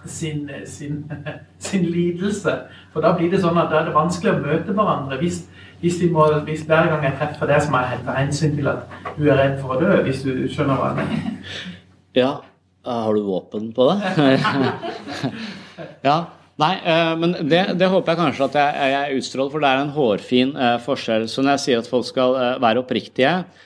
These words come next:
Speaker 2: så tror folk det er også, ja, egentlig plage andre med sin egen, eh, lidelse. Men da har de ikke lenger, da har, da er de ikke på et nivå hvor de klarer å ta ansvar for egne følelser, så det de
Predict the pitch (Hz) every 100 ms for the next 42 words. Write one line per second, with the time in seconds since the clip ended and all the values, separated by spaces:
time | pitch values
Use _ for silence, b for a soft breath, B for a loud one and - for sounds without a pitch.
0 | b - 143 - 127 143 - 127 127 -
1 | - - 110 120 110 107 135 - 123 107
2 | - 123 123 131 113 135 143 - 110 104
3 | 104 143 156 - - 147 113 123 131 98
4 | 98 113 117 131 113 90 104 117 139 160
5 | 127 131 131 98 95 - 160 165 B B
6 | B B _ _ - 143 139 139 139 127
7 | 139 143 120 139 135 135 139 139 131 120
8 | 117 131 139 147 120 113 135 143 107 -
9 | 131 - 110 110 131 120 123 135 98 -
10 | 139 131 123